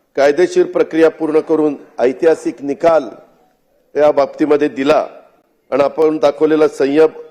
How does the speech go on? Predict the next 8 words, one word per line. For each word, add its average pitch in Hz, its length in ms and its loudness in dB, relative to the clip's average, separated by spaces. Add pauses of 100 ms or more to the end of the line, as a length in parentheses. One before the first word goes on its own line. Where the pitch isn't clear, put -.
(460)
हा 147 120 2
महाराष्ट्राच्या 143 680 0
विधानसभेला, 147 800 2
परंपरेला 147 840 0
साजेसा 143 600 -4
अशा 147 200 -2
प्रकारचा 139 500 -2
होता. 123 360 0